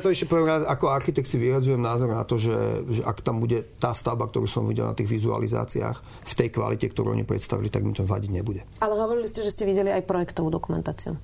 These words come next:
Speaker 1: No tak videl som rezy, pôdorysy,
Speaker 2: Dobre,
Speaker 1: normálne,
Speaker 2: dobre.
Speaker 1: akože reálne
Speaker 2: Ja len,
Speaker 1: veci.
Speaker 2: aby sme to teda upresnili, lebo práve to pani Moravčíková hovorila, že by chcela vidieť teda, eh, presne nejaké pôdorysy. Eh,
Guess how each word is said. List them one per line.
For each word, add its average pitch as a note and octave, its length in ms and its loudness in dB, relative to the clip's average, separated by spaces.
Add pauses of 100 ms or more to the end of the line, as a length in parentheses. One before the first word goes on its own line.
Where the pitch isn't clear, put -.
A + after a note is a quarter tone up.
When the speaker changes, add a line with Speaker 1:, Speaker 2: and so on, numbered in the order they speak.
Speaker 1:
No F3 80 2
tak - 160 -2
videl D3 160 2
som A2+ 160 0
rezy, A2 320 0
pôdorysy, G#2+ 720 0
Speaker 2:
Dobre, - 160 -2
Speaker 1:
normálne, G#2 400 0
Speaker 2:
dobre. - 80 -2
Speaker 1:
akože G2 160 0
reálne G#2 160 0
Speaker 2:
Ja A3+ 80 0
len, A3+ 80 0
Speaker 1:
veci. G3+ 80 0
Speaker 2:
aby G3+ 80 0
sme F#3+ 160 0
to F#3 80 0
teda F#3 160 0
upresnili, F#3+ 400 0
lebo F3 80 2
práve F#3 240 0
to F#3 240 0
pani F#3 160 0
Moravčíková F3 480 2
hovorila, F3 240 2
že E3+ 80 0
by E3 80 0
chcela F3 240 0
vidieť E3 240 0
teda, E3 160 0
eh, - 840 -4
presne F#3 320 0
nejaké F#3 100 -2
pôdorysy. G3 560 0
Eh, F#3 460 4